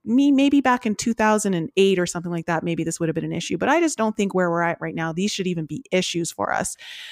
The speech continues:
not in, like, a first world country where technology is so important to everyone's daily lives. And I feel like the only, the, well, not the only answer, but the most plausible answer is that they're gearing everyone up for this five G, and they're saying, "Yeah, this is what you want because your other connection's so slow." And I feel like they've been,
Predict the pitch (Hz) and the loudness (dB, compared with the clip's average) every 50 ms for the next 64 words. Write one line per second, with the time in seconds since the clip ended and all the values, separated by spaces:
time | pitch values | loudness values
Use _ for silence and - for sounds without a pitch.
0 | - - 190 202 208 220 220 - 196 185 185 175 170 - - 180 170 - 175 - | -10 -2 0 2 2 2 2 2 0 0 0 -2 -4 -4 -2 -2 -2 -2 -2 -2
1 | - 196 185 185 - - 175 175 160 - - 180 180 180 - - - - - - | 0 0 0 0 -2 -2 -2 -2 -2 -2 -4 -4 -4 -4 -4 -6 -6 -4 -2 -2
2 | 175 170 165 - - - - - - 196 - 190 175 175 180 170 - 175 165 165 | 0 0 0 -2 -4 -8 -8 -6 -6 -4 -2 0 0 0 0 0 0 -2 -2 -2
3 | - - 190 175 170 160 - - 190 180 180 180 - - - - - 170 - 165 | -2 0 0 0 0 -2 -2 0 0 0 0 -2 -6 -6 -6 -4 -2 -2 0 0
4 | 180 175 170 160 160 147 - 175 170 160 160 156 160 170 180 165 - - - - | 0 0 -2 -2 -4 -2 0 0 0 0 0 0 0 0 0 0 0 -2 -6 -6
5 | - _ - - - - - - - - 240 262 269 277 _ _ - 339 370 403 | -10 _ -20 -20 -20 -20 -20 -20 -8 -2 0 0 0 0 _ _ 2 4 4 6
6 | 392 320 320 330 330 311 285 262 285 - - - - 240 - - 254 277 285 294 | 6 4 4 4 4 4 4 2 0 -2 -4 -8 -6 -4 0 2 4 4 4 4
7 | 269 - - - 214 - - - 214 226 233 - - 202 185 160 156 165 202 254 | 2 0 -2 -2 -2 -2 -2 0 -2 -2 -2 -2 -4 -2 -2 0 0 0 0 0
8 | 330 - - - 214 220 214 208 180 170 - - 214 - 220 233 240 233 - - | 0 0 2 2 2 4 4 2 2 0 0 0 0 2 2 2 2 0 -2 -2
9 | - 208 208 269 311 - 196 185 170 165 165 160 147 151 - - 160 170 190 214 | 2 4 4 4 4 2 0 0 0 0 0 -2 -2 -4 -4 -2 -2 -2 -2 -2
10 | - _ _ - - _ _ _ - 254 247 262 262 - - 269 262 233 214 240 | -4 _ _ -20 -20 _ _ _ -2 0 2 2 0 2 2 0 0 2 2 2
11 | 240 247 262 269 262 254 240 240 233 226 226 240 240 - - 220 202 196 - - | 4 4 4 4 4 4 4 4 4 4 2 2 0 0 -2 -2 -2 -4 -4 -2
12 | - 220 214 214 214 185 - 208 233 262 262 226 202 196 190 196 - - 208 208 | 0 2 4 2 2 0 0 2 2 4 4 4 4 2 0 0 0 0 0 2
13 | 202 233 254 233 190 202 208 202 202 220 214 - - 180 165 190 220 226 254 - | 2 2 2 2 0 0 0 0 0 -2 -2 -2 -2 -2 2 2 2 2 2 -2
14 | 202 - - 180 175 180 185 202 208 - - 202 185 - - - 170 - - 175 | -4 -2 -2 -2 0 0 0 0 0 -2 -2 -2 -2 -2 -4 -6 -6 -6 -4 -4
15 | 165 - - - 190 220 233 208 185 165 165 170 175 175 190 - - 247 285 277 | -4 -4 -4 -2 0 2 4 4 4 4 2 2 0 -2 -4 -2 0 2 2 2
16 | 240 214 - 208 202 190 190 180 | 2 2 2 0 -2 0 -2 -4